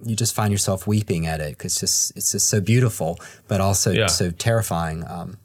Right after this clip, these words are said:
Speaker 1: so I think he won the Pulitzer, he won the Pulitzer for that.
Speaker 2: He did?
Speaker 1: Yeah,
Speaker 2: Okay.
Speaker 1: I think so. Or he won it a wa-, round then. It may not have been for that book.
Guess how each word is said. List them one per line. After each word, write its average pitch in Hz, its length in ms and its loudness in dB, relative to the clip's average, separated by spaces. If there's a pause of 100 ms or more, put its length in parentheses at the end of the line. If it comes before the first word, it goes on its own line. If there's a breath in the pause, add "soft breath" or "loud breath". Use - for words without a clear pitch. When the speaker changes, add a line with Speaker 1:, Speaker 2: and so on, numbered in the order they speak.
(340 loud breath)
Speaker 1:
so - 160 -4
I 95 60 0
think 175 180 -4
he 90 100 2
won 113 120 2
the 113 60 4
Pulitzer, 165 380 2
he 147 40 6
won 143 120 4
the 117 80 2
Pulitzer 139 360 0
for 90 140 -4
that. 80 240 -4 (540)
Speaker 2:
He 151 100 4
did? 151 320 4
Speaker 1:
Yeah, 110 80 0
Speaker 2:
Okay. 104 180 2
Speaker 1:
I - 40 -6
think 185 260 0
so. 90 300 0
Or 117 120 4
he 151 120 6
won 190 240 4
it 190 100 2
a 127 60 2
wa-, 127 180 0
round 156 300 2
then. 95 180 0
It 92 60 -6
may 127 160 2
not 131 180 2
have 110 80 0
been 110 140 0
for - 140 -4
that 90 220 -2
book. - 460 -4